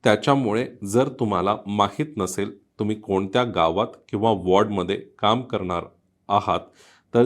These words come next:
ते तुम्ही तुमच्या सुपरवायझरला विचारून ते कन्फर्म करून घ्यायचं आहे आणि त्याच्यानंतरच व्हिलेज किंवा वॉर्ड हे सिलेक्ट करायचं आहे. हे सिलेक्ट झाल्यानंतर तुम्ही स्टार्ट सर्व्हेला क्लिक केलं की तुम्ही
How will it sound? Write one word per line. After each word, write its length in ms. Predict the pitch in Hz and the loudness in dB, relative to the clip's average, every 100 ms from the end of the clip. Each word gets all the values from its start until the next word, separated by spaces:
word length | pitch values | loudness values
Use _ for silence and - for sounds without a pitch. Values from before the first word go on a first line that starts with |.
| 120 | 2
ते 80 | 131 | 0
तुम्ही 320 | 131 123 139 | 0 -2 -2
तुमच्या 480 | 107 101 110 107 - | -4 -2 0 0 -2
सुपरवायझरला 920 | - 107 123 123 107 95 95 98 107 90 | -8 -2 2 4 4 2 -2 0 -4 -2
विचारून 520 | 92 92 98 90 110 - _ _ - | -6 0 0 0 -6 -12 _ _ 0
ते 60 | 127 | 0
कन्फर्म 600 | 127 113 120 147 147 143 | 4 2 4 2 2 0
करून 340 | - 110 104 | 0 2 2
घ्यायचं 400 | 95 87 82 - | -2 -4 -4 -2
आहे 460 | 87 82 113 139 - | -4 -4 -8 -10 -12
आणि 200 | - 104 | -4 -2
त्याच्यानंतरच 1120 | 120 - 92 - 123 117 104 107 101 117 - - | 0 0 0 0 0 0 -2 -2 -2 -2 -6 -16
व्हिलेज 420 | 98 101 107 135 - - | -6 0 0 0 -4 -8
किंवा 280 | 117 110 120 | -4 0 0
वॉर्ड 400 | 104 90 82 76 _ _ _ _ - | 0 -2 -4 -4 _ _ _ _ 0
हे 200 | 120 120 | 0 2
सिलेक्ट 380 | - 107 117 117 | -2 2 2 0
करायचं 400 | 90 80 78 95 | -4 -2 -4 -8
आहे. 80 | - _ _ _ | -10 _ _ _
हे 100 | 151 | 0
सिलेक्ट 380 | 151 135 120 143 | 2 2 2 0
झाल्यानंतर 680 | 101 101 104 113 101 98 127 | -4 -2 0 2 0 -2 -6
तुम्ही 500 | - - 104 95 - | -6 -6 -4 -4 -8
स्टार्ट 540 | - - 117 123 - | -6 4 4 4 -6
सर्व्हेला 480 | - 117 95 92 92 | -4 -2 0 2 0
क्लिक 480 | - _ 139 139 - | -4 _ -6 -6 -4
केलं 260 | 95 85 - _ _ _ _ _ - | -2 -2 -6 _ _ _ _ _ -4
की 120 | 113 | -2
तुम्ही 500 | 113 110 104 127 - | -2 -4 -2 -4 -6